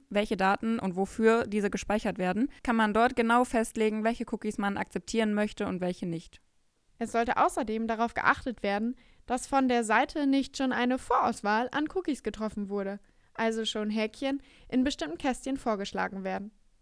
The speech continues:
Speaker 2: Das ist datenschutzrechtlich nicht erlaubt,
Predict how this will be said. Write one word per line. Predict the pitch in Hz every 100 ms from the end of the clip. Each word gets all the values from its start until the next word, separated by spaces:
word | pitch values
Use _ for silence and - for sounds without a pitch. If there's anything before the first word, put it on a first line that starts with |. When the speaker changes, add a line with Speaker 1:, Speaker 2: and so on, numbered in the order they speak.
| _
Speaker 2:
Das | 254 392 - -
ist | - -
datenschutzrechtlich | 185 - 240 233 - 220 214 226 233
nicht | 220 262 -
erlaubt, | - 277 247 202